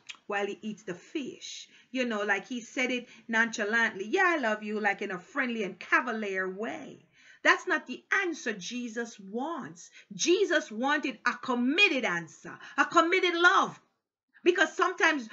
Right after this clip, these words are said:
the Lord will speak into our spirit, impress in our spirit, and we're like, "Yeah, mm-hmm." Or we hear the word from the pulpit, and we're like, "Mm-hmm, mm-hmm."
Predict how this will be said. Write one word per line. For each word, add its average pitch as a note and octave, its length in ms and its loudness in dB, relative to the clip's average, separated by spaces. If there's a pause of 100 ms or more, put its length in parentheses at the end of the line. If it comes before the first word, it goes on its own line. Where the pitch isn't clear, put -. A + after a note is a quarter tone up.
(120)
the B3+ 80 2
Lord C#4+ 300 4
will A#3+ 180 4
speak F4+ 440 -6
into C4 280 -4
our A3+ 120 0
spirit, B3 440 -4
impress D4+ 680 -2
in B3+ 120 -2
our A3 160 2
spirit, D#4 420 -2 (220)
and C4+ 180 2
we're E4 140 2
like, B3 220 0
"Yeah, G4+ 420 0
mm-hmm." B3+ 400 -6 (640)
Or E4 200 6
we D4 120 2
hear E4 240 4
the D4+ 80 -2
word D#4 320 6
from B3 160 -2
the A3 80 -2
pulpit, A#3+ 440 -4 (140)
and D4+ 180 2
we're E4 120 2
like, C#4+ 240 0
"Mm-hmm, F#4+ 360 -6
mm-hmm." F4 480 -4